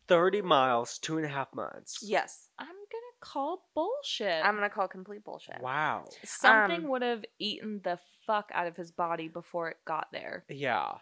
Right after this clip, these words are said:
Speaker 2: Lake Michigan, I'm sure there's, like, a Nessie in there somewhere. Like,
Speaker 3: Definitely.
Speaker 2: I
Speaker 3: Even if there wasn't, fucking seagulls and fish would be all over that.
Speaker 2: Also,
Speaker 1: Yeah.
Speaker 2: I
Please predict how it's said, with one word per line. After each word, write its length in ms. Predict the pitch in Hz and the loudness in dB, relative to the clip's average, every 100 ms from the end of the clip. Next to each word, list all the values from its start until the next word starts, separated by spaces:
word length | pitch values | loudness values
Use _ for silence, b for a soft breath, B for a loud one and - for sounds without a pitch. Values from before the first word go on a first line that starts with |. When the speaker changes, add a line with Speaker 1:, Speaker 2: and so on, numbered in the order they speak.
| - | -2
Speaker 2:
Lake 260 | 262 311 | 0 0
Michigan, 380 | 294 269 269 247 | 0 -2 0 2
I'm 160 | 202 233 | 4 4
sure 360 | - 262 247 | 4 4 4
there's, 180 | 240 233 | 2 0
like, 140 | 226 208 | 0 -2
a 40 | |
Nessie 440 | 190 185 - 170 | -2 -2 -2 -8
in 100 | 113 | -8
there 160 | 170 170 | -8 -8
somewhere. 480 | - 139 - - 175 | -8 -8 -8 -14 -8
Like, 120 | - 196 | 2 4
Speaker 3:
Definitely. 640 | 220 202 180 131 151 165 190 | 4 0 -10 -10 -14 -2 6
Speaker 2:
I 640 | 220 214 214 214 214 202 | 6 6 4 2 -2 0
Speaker 3:
Even 180 | 349 339 | 0 0
if 80 | 320 | -2
there 120 | 302 | 0
wasn't, 360 | 220 208 240 247 _ - | 4 4 4 -6 _ -10
fucking 320 | - 240 202 | -6 -4 -6
seagulls 580 | 175 - 254 233 233 220 | -8 -2 0 4 4 4
and 240 | - 185 185 | 0 -4 -4
fish 260 | - 208 208 | -2 -2 -2
would 100 | 202 | -8
be 140 | 185 _ - | -12 _ 4
all 320 | 190 196 - | 4 4 0
over 320 | 185 185 180 | -2 -2 -2
that. 360 | 165 156 139 - - | 2 2 2 -2 0
Speaker 2:
Also, 120 | 196 | 4
Speaker 1:
Yeah. 300 | 190 160 - - | 6 6 4 0
Speaker 2:
I 140 | 262 | -4